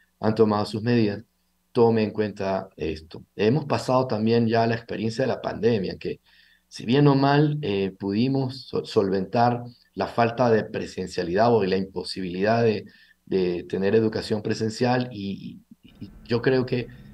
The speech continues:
estamos un poquito más adaptados para, para poder tomar ese tipo de medidas y que la educación no se vea, no se vea afectada. Y de nuevo, eh, bueno, el, el gobierno no, no le juega bien el que esté recién un gobierno saliendo, un gobierno entrante.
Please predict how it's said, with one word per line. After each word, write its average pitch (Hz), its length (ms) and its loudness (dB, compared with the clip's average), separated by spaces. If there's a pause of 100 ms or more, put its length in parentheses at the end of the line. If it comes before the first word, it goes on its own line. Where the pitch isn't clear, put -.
estamos 127 360 0
un 131 80 -2
poquito 123 340 -4
más 123 160 0
adaptados 120 500 2
para, 92 480 0 (200)
para 92 460 -4 (240)
poder 110 280 2
tomar 104 320 0
ese - 180 -6
tipo 98 320 -4
de 92 100 2
medidas 101 500 -2 (360)
y 110 100 0
que 110 120 0
la 95 160 6
educación 95 560 0
no 98 120 -2
se 92 180 -2
vea, 92 360 0 (600)
no 98 100 -2
se 101 140 0
vea 92 220 4
afectada. - 600 -8 (540)
Y 107 180 4
de 101 80 2
nuevo, 151 400 6
eh, 107 120 4
bueno, 110 300 2
el, 101 220 -4
el 92 100 -8
gobierno 113 540 0 (400)
no, 98 340 -2
no 101 180 0
le 101 100 -2
juega 101 320 0
bien 107 280 2
el 101 120 -6
que - 80 -14
esté 101 380 -4
recién 104 400 -6
un 107 180 2
gobierno 104 360 -2
saliendo, 107 540 -2
un 101 80 -6
gobierno 104 320 -4
entrante. 110 800 0